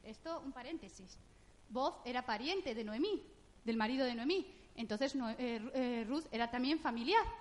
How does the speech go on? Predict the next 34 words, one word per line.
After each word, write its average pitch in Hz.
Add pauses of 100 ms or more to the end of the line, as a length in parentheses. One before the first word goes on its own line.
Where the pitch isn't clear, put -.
(380)
Y 320
dice, 302
"Bueno, 311
pues 294
vais 359
a 440
hacer -
algo. 269 (300)
Dejar 311
que 403
se -
os 330
caigan 440 (240)
así 381
más 427
espigas, 349
dejar 320
que 415
se 427
os -
caigan 381
manojos 330 (380)
para 262
ella, 233
para 240
que 277
ya 339 (280)
no 302
le 320
falte 320
nada 294
ni 285
a 339
ella 480